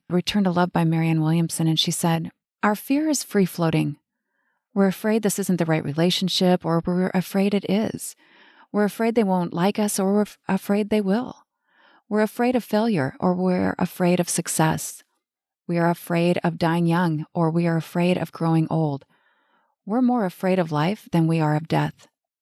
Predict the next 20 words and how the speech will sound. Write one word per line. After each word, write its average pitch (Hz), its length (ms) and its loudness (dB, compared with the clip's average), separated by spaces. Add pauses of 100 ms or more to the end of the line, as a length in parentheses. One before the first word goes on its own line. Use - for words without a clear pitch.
(600)
You'd 208 200 -2
think 262 200 0
we'd 233 140 2
have 185 180 -2
some 180 180 0
compassion 190 540 0
for 165 120 0
ourselves, 165 640 0
bound 165 300 0
up 170 160 -2
in 180 100 0
emotional 165 400 0
chains 170 480 0
the 165 80 -6
way 165 160 2
we 165 160 0
are, 165 320 0 (420)
but 196 140 0
we 226 140 0
don't. 175 440 0